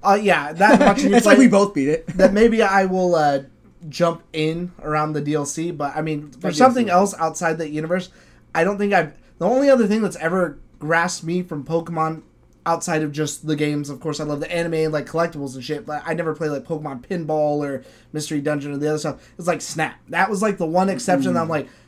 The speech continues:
Speaker 1: "That is a Pokemon game that if they made that tomorrow, I would go and buy it."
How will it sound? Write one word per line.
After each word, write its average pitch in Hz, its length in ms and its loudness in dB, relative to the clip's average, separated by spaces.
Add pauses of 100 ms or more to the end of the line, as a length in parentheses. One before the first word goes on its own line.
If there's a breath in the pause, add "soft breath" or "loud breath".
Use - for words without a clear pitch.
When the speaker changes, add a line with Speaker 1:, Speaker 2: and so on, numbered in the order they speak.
(180 loud breath)
Speaker 1:
"That 170 460 0
is 175 120 -4
a 180 40 -6
Pokemon 175 420 -2
game 170 200 -4
that 147 100 -4
if 151 100 -6
they 156 140 -2
made 175 240 0
that - 220 4
tomorrow, 160 540 0
I 165 120 0
would 147 160 -4
go 143 100 -2
and 131 100 -4
buy 117 180 -10
it." 110 120 -20